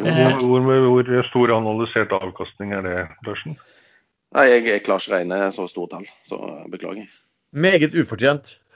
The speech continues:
Speaker 2: Førtito.
Speaker 3: <laughs> Teoretisk er du egentlig millionær, milliardær, er du ikke det?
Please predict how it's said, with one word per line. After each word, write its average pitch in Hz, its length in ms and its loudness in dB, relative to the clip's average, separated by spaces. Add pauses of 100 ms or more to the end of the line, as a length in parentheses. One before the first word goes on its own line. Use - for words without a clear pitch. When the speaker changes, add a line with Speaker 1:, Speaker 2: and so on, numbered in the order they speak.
(420)
Speaker 2:
Førtito. 160 440 2 (840)
Speaker 3:
<laughs> - 880 -12
Teoretisk 117 640 0
er 95 220 2
du 104 160 -4
egentlig 90 420 -6
millionær, 90 560 -8
milliardær, 104 640 -4
er 143 80 -8
du 123 60 -6
ikke 135 180 -10
det? 196 240 -12